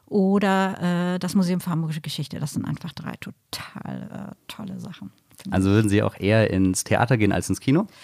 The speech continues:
Speaker 1: Nein, ich gehe auch gern viel ins Kino. Ähm, mein Kino aus Kindertagen, das Rialto in Wilhelmsburg, gibt's ja nicht mehr. Ähm, das, äh, große Kino in Harburg ist auch schön, aber, ähm, im Moment ist ja auch gar nicht so viel mit Kino.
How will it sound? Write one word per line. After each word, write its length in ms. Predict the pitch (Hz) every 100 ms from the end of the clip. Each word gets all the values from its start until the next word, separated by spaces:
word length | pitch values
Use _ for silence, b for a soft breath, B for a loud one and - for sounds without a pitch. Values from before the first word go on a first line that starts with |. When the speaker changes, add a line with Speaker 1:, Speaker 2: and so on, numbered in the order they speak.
| B B B 330
Speaker 1:
Nein, 100 | 320
ich 120 | -
gehe 120 | 262
auch 80 | 277
gern 160 | 311
viel 180 | 277 269
ins 160 | 262 -
Kino. 300 | - 240 480 B B B B -
Ähm, 500 | 208 208 208 208 220 - _ _
mein 600 | 214 202 214 214 208 190 - -
Kino 240 | 269 262
aus 220 | - -
Kindertagen, 580 | - 240 233 - 214 208
das 160 | 202 -
Rialto 320 | 190 202 214
in 120 | 196
Wilhelmsburg, 440 | 202 214 208 -
gibt's 180 | 185 226
ja 100 | 262
nicht 180 | 262 262
mehr. 340 | 254 269 277 262
Ähm, 300 | 202 196 196 -
das, 480 | 185 190 - - -
äh, 500 | - - - 110 87 - - 214 208
große 320 | - 208 - -
Kino 200 | 226 220
in 160 | 190
Harburg 240 | 208 202 196
ist 160 | 190
auch 300 | - 196 277
schön, 460 | - - 262 254 254 b b b b b b _
aber, 480 | 208 190 196 190 196
ähm, 320 | 185 180 180 226
im 100 | 196
Moment 280 | 190 185 -
ist 160 | -
ja 120 | 180 -
auch 140 | -
gar 200 | - -
nicht 160 | 151 -
so 120 | 143
viel 180 | - -
mit 220 | 151 -
Kino. 320 | - - 120